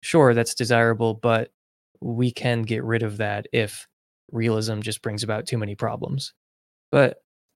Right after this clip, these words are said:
I don't see how it's a huge problem, this kind of, like, epistemological issue.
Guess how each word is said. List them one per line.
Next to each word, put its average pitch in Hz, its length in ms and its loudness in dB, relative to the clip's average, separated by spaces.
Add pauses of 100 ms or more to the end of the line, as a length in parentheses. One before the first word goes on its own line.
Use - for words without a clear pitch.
(200)
I 127 180 2
don't 127 360 2
see 135 280 2
how 131 180 2
it's 131 120 -2
a 127 40 -2
huge 131 320 -2
problem, 131 600 -2
this 135 160 -6
kind 123 200 -4
of, 117 180 -6
like, 117 240 -6
epistemological 120 760 -4
issue. 127 340 -2